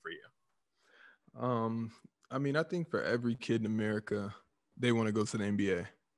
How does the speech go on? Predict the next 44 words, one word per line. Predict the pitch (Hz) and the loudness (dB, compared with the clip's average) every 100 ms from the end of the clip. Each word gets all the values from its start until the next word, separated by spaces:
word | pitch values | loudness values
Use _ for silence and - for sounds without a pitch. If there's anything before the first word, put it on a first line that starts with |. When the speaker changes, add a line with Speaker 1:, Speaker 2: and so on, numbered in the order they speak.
| _ _ - - - | _ _ -20 -20 -2
Speaker 2:
But | 117 | 2
I | 120 | 6
had | 127 | 6
a | 117 | 4
good | 113 120 | 6 4
friend, | - 120 117 113 | 4 2 4 2
uh, | 110 104 | 0 -2
Jermaine | 113 113 110 | 0 2 4
Marshall, | 110 117 110 110 107 98 | 4 4 6 4 4 6
rest | 113 113 | 6 6
in | 107 | 4
peace, | 104 101 | 4 4
who | 101 | 2
passed | - 107 107 | 4 4 4
away, | 107 107 104 - - - - | 4 4 4 0 -14 -16 0
um, | 107 104 | 4 6
about | 104 110 | 6 6
a | 107 | 6
year | 107 | 6
and | 104 | 4
a | |
half | 107 107 104 | 4 4 2
ago, | 104 101 98 104 - | 2 4 4 2 -2
um, | - 98 92 90 | -4 -2 0 0
in | 101 | -2
France. | 104 110 110 101 - - - - - - | 0 2 4 2 0 -6 -12 -18 -18 0
He | 107 | 2
was | |
playing | 110 110 | 4 2
second | 107 110 107 | 6 6 6
division | 104 104 107 | 4 4 6
there, | 117 117 | 8 8
but, | 107 101 92 - | 6 2 0 -6
um, | 113 104 98 87 | -2 0 0 2
we | 117 127 | 8 10
also | 120 117 | 10 8
had | 104 | 6
the | 104 | 4
same | - 107 | 4 4
agent. | 101 98 92 | 4 0 0
So | - 117 113 107 - - - _ _ _ _ _ - | 0 2 2 0 -6 -18 -20 _ _ _ _ _ 0
my | 117 135 139 | 6 8 8
second | 123 135 - 117 | 8 6 6 6
year | 113 113 107 | 6 6 4